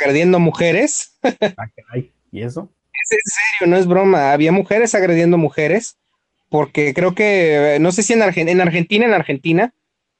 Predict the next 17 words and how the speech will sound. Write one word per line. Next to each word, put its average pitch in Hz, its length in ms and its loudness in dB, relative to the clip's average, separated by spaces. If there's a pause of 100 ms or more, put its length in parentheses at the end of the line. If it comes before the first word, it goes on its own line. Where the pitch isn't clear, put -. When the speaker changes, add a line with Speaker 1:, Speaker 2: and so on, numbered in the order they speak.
Speaker 1:
trataban 202 580 2
de 208 60 2
entrar 180 380 2
a, 214 200 2
o 160 80 2
sea, 156 280 -4 (460)
se - 220 -4
supone 208 380 0
que 240 80 -2
era 233 100 2
una 240 140 2
huelga 208 420 2
general, 151 560 0 (500)
Speaker 2:
Ujú. 113 300 -8
Speaker 1:
este, 120 360 -2
en - 120 -6
Argentina 135 760 -6